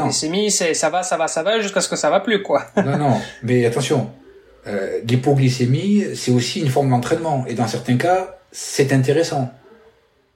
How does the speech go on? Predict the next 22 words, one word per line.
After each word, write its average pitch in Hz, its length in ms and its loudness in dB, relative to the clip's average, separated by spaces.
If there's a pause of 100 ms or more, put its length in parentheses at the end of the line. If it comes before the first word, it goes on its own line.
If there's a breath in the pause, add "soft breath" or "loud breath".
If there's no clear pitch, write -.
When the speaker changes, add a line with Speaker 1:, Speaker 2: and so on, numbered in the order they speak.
(680)
Speaker 1:
Ouais, 160 280 2
euh, 135 320 0 (180)
bon, 135 160 -6
ça - 100 -2
Speaker 2:
D'accord ? 170 180 2
Speaker 1:
dépend, 160 320 -4
euh, 147 40 -6
jusqu'où 151 280 -2
Speaker 2:
Par 151 140 -2
Speaker 1:
on 202 40 4
va 185 140 2
Speaker 2:
contre, 156 160 0
Speaker 1:
dans 143 40 -4
le 147 80 -4 (180)
Speaker 2:
par 185 160 2
contre, - 420 -2
par 180 160 0
contre, 165 440 -2 (640)
une 185 160 0
hypoglycémie 165 1120 0
en 131 100 0
compétition, 135 840 0